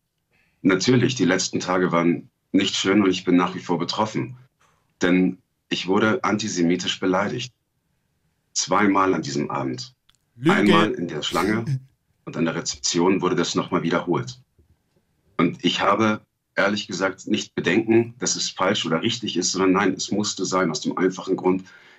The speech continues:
Speaker 1: es passiert jeden Tag. Und dass es in meinem Fall jetzt hinterfragt wird, kann ich absolut nachvollziehen und verstehen. Ich kann auch verstehen, dass es nach diesem Videobeweis oder nach den Bildern so aussehen würde, als hätte ich ihn nicht angehabt,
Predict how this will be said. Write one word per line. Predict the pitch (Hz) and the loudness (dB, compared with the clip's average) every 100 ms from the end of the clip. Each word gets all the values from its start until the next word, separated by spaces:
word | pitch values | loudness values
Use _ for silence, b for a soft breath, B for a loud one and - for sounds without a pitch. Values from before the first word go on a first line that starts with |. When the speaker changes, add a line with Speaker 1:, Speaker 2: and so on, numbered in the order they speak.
| - | -6
Speaker 1:
es | - | -6
passiert | - 87 - 92 | -2 -2 0 0
jeden | 82 87 85 | 2 0 0
Tag. | - 62 - B B B - | -2 -6 -6 B B B -2
Und | 80 | 0
dass | 85 | 0
es | 90 76 | -2 -2
in | 76 | 0
meinem | 82 120 | 2 2
Fall | 123 87 85 | 2 0 0
jetzt | 80 | 0
hinterfragt | 82 73 - - 90 - 104 | -4 -6 -6 -2 -2 -2 -2
wird, | 113 117 - _ _ - | -2 -2 -14 _ _ -8
kann | 90 90 | 0 0
ich | 92 | 0
absolut | 87 87 98 92 | -2 -4 -2 0
nachvollziehen | 92 92 92 85 87 | 0 0 -4 -4 -2
und | 82 | -2
verstehen. | - 85 78 67 64 B B B - | -2 -4 -2 -4 -4 B B B -14
Ich | - | -6
kann | 85 85 | 0 0
auch | |
verstehen, | - - - 90 117 123 123 | 0 -4 0 4 4 2 -2
dass | 82 80 | -6 -6
es | 85 - | -4 0
nach | 85 | -2
diesem | - 78 78 73 - | -2 -4 -2 -2 -4
Videobeweis | 76 90 95 73 78 87 123 - - | -4 0 0 0 0 2 2 0 -4
oder | - 73 - _ _ _ | -6 -4 -6 _ _ _
nach | - | -4
den | - 73 | -2 -4
Bildern | - 107 104 104 73 | 0 2 4 2 0
so | 82 | -4
aussehen | - 92 - 95 87 | -2 -2 -2 -2 0
würde, | 92 82 | 0 0
als | 78 | -2
hätte | 92 - | -6 -6
ich | 87 | -4
ihn | |
nicht | 78 - | -4 -4
angehabt, | 80 92 90 95 - | -6 -4 -4 -6 -10